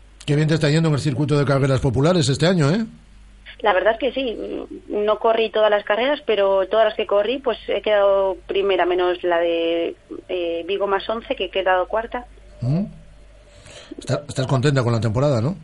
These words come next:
Speaker 2: Muy contenta, no me puedo quejar.
Speaker 1: Y bueno, ¿y la perspectiva para el año que viene, ya que estamos cerrando este dos mil quince?
Speaker 2: Pues, mm, volveremos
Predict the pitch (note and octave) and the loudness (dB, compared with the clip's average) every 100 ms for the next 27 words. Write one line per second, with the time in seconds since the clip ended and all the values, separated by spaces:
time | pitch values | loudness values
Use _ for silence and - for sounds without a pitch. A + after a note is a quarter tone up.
0 | - - - - A3+ A3+ G#3+ F3+ F3 E3+ | -18 -20 -16 -8 -2 -2 0 -2 -2 -2
1 | D#3+ E3 - F#3+ F#3 F3+ F#3 F#3 F3 F3+ | -4 -10 -6 -2 -2 -2 -2 -2 -2 0
2 | E3+ E3 D#3+ - - - - - - - | -2 -2 -8 -10 -14 -18 -20 -20 -18 -18
3 | - - - - C3 C3+ B2+ B2 A#2 A#2+ | -18 -20 -20 -8 -4 -2 0 0 -2 -2
4 | C3+ D3+ D#3+ E3 D#3 D#3 D#3 D3+ D#3+ G3 | -2 0 0 2 2 2 0 2 2 2
5 | A3+ F3 C#3+ C3+ C#3+ B2+ C3+ C3 C3+ B2+ | 0 -2 -2 -2 -2 -2 -2 0 0 -2
6 | C3+ C3 C3 A#2+ F3+ E3+ G#3 A#3 - - | -2 0 -2 -2 -2 -2 -4 -6 -12 -20
7 | - - - - C4 A3+ A3+ A#3 A#3 - | -20 -20 -20 -8 -2 0 0 0 -2 -2
8 | G3+ G#3 G#3 G#3+ A3 A#3+ A#3 | 0 2 4 2 2 0 -2